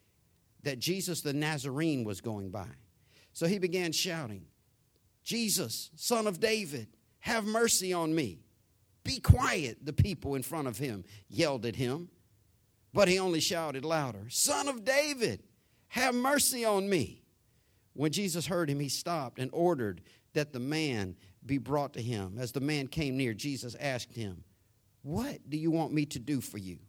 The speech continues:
"Lord," he said, "I want to see." And Jesus said, "All right, receive your sight. Your faith has healed you."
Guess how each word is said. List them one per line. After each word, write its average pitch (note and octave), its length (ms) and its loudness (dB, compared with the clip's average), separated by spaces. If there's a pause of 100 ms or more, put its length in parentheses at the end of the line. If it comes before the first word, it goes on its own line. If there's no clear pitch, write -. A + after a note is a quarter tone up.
(1000)
"Lord," D3 300 2
he D3+ 100 0
said, C#3+ 220 -2
"I D3+ 100 2
want B2+ 280 -4
to C#3 100 -8
see." D3 420 -6 (760)
And A2 140 -8
Jesus B2+ 340 -4
said, A#2 400 -4 (120)
"All C3+ 160 0
right, C#3+ 320 -2 (480)
receive B2+ 440 0
your C#3+ 120 0
sight. G#2+ 360 -2
Your B2+ 140 -2
faith A#2+ 380 -4
has C#3 180 -6
healed A2+ 320 -4
you." E2 140 -16